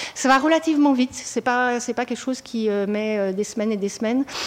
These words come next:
Ce remapping se fait relativement vite, et je serais ravie de vous donner les, les références si vous voulez pour, euh, pour ça. Quant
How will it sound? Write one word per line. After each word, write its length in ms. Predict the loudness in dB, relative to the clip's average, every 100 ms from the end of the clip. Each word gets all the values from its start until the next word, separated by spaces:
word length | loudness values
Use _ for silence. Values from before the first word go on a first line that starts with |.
| -10
Ce 160 | -4 0
remapping 560 | 4 4 2 2 2
se 140 | 0 -6
fait 120 | -4
relativement 380 | -6 -4 -4 -2
vite, 200 | -2 -4
et 40 |
je 60 | -4
serais 120 | -2
ravie 200 | -2 -2
de 40 |
vous 80 | -2
donner 220 | -2 0
les, 300 | 0 0 0
les 100 | 0
références 420 | -2 -2 -2 -4 -4
si 120 | -6
vous 100 | -4
voulez 240 | -2 -2 -4 -8 -8 -10 -6
pour, 240 | 0 2 4
euh, 300 | 4 4 2 -4 -4
pour 280 | -4 -2 -2
ça. 240 | -2 -2 -6 -10 -12 -14 -20 _ _ _ _ -20 -20 _
Quant 160 | 2